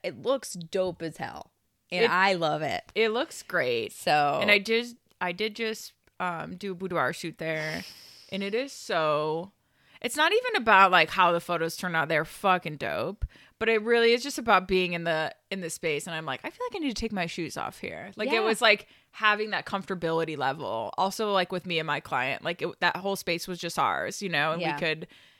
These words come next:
Speaker 2: she, she felt comfortable. I felt comfortable. We were vibing. It's just a great atmosphere to,
Speaker 1: Yeah.
Speaker 2: to make some magic, so.
Speaker 1: And something that, like, I struggle with w-, when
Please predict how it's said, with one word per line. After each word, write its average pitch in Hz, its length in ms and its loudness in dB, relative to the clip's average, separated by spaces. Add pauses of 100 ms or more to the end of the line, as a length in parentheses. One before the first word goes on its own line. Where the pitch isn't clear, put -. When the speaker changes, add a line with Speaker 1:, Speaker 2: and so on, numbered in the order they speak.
(140)
Speaker 2:
she, 214 400 -4 (120)
she 262 260 0
felt 220 220 4
comfortable. 214 320 0
I 196 200 6
felt 196 200 4
comfortable. 190 320 -2
We 180 120 0
were 170 80 0
vibing. 175 680 4
It's - 160 -8
just 247 160 -8
a 285 60 -6
great 165 420 0
atmosphere 117 600 -4
to, - 160 -10
Speaker 1:
Yeah. 143 260 -8 (380)
Speaker 2:
to - 80 -18
make 160 160 -10
some 123 120 -14
magic, 90 400 -12
so. 135 260 -12 (200)
Speaker 1:
And 208 140 -4
something 392 180 0
that, 262 120 2
like, 170 140 0
I 156 120 2
struggle 151 440 -2
with 131 520 -4
w-, 185 180 -8
when 208 460 -2